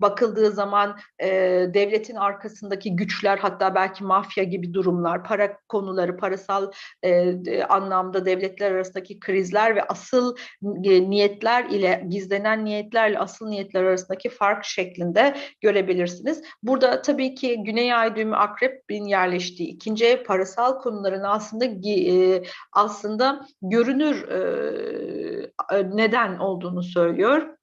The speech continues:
Çünkü Jüpiteryen etkiyle bu noktada parasızlık, e,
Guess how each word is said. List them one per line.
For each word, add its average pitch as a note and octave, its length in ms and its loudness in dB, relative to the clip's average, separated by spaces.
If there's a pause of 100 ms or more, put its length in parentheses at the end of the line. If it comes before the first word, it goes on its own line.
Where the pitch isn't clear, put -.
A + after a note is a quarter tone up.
(800)
Çünkü A#3 240 -6
Jüpiteryen G3+ 720 0
etkiyle G#3+ 640 0 (320)
bu B3+ 100 0
noktada G#3+ 480 0
parasızlık, G#3+ 880 -4
e, F3+ 400 6